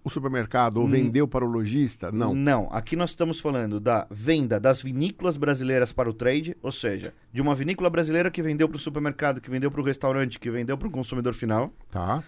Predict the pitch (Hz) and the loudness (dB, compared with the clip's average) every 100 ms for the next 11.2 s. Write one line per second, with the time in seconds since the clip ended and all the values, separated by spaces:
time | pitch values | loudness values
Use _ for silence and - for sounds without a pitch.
0 | - _ - 170 160 156 185 185 196 151 | -12 _ 4 6 6 6 4 2 2 4
1 | 156 139 151 170 151 165 185 233 233 208 | 6 6 6 6 4 2 2 -2 0 2
2 | 196 180 151 - 160 160 180 156 165 160 | 2 2 2 2 2 2 2 4 6 4
3 | - 165 160 151 - 135 110 - - - | 2 0 0 0 2 2 2 -2 -8 -12
4 | 87 82 - 135 143 160 147 147 147 151 | -10 -10 0 0 4 4 4 0 2 0
5 | 143 147 - 147 - 131 135 156 151 147 | 2 0 0 -6 -2 0 0 0 -2 -2
6 | 143 139 - - - - - - _ - | -2 -2 -4 -6 -8 -20 -20 -20 _ -18
7 | - - - 131 165 180 175 - 160 160 | -12 -4 0 0 2 0 0 0 0 2
8 | 151 - 143 - 147 147 135 139 135 127 | 0 0 -2 -2 -4 -4 -4 -6 -4 -4
9 | 123 127 120 107 107 110 78 - - _ | -2 -2 -4 -6 -8 -10 -10 -14 -20 _
10 | 139 143 143 139 127 156 147 175 - 120 | -6 -2 0 2 2 0 -2 -4 0 0
11 | 104 87 | 2 -2